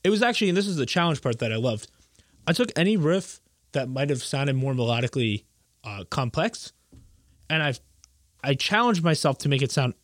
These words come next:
as interesting while just dumbing down a bit.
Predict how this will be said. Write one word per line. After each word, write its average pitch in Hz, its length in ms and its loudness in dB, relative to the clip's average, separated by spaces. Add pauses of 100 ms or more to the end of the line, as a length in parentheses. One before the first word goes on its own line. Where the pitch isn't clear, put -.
(800)
as 160 240 2
interesting 131 680 0 (220)
while 127 220 0
just 123 240 -2
dumbing 127 300 2
down 117 200 0
a 107 60 -2
bit. 101 280 -6